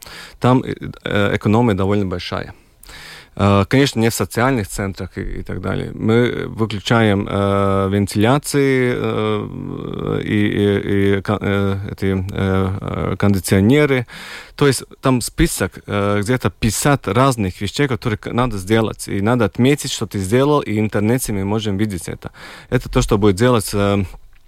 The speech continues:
наши институции, и если, э, ну, наша цель пятнадцать процентов, ну, пятнадцать процентов с пятьдесят миллионов, которые, мы думаем, надо будет, э, на отопление, на электричество в Рижском доме, это, знаете, большая сумма.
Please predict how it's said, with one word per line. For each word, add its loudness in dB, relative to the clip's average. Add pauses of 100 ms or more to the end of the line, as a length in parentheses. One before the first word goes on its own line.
(120)
наши 4
институции, 2
и 0 (320)
если, 4
э, 2
ну, 2
наша -2
цель 0
пятнадцать -2
процентов, -2 (720)
ну, 0
пятнадцать -2
процентов 0
с -6
пятьдесят -2
миллионов, 2
которые, -8
мы -2
думаем, 0
надо 0
будет, 0
э, 0
на 2
отопление, 2
на 2
электричество -2
в 2
Рижском 0
доме, 2
это, 0
знаете, -4
большая -2
сумма. -4